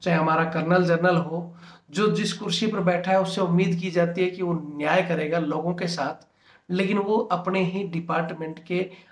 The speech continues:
अपने उसके, अम, अधीनस्थ जो कार्य कर रहे हैं, उन जवानों के साथ न्याय नहीं कर सकता,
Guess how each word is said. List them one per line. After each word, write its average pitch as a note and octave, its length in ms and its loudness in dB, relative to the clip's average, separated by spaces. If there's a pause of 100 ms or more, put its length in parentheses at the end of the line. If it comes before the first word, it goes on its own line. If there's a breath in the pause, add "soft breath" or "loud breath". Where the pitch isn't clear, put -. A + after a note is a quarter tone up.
(160 loud breath)
अपने F3 640 0
उसके, F3 440 -4
अम, D#3+ 1120 -6 (200)
अधीनस्थ D#3+ 480 -2
जो F3 120 0
कार्य E3+ 400 0
कर E3+ 180 -4
रहे F3 140 0
हैं, E3+ 220 -6 (400 loud breath)
उन G3 240 0
जवानों E3 480 2
के G3 120 0
साथ E3+ 360 -2
न्याय E3 240 0
नहीं E3+ 180 -2
कर F3 100 -2
सकता, - 560 -8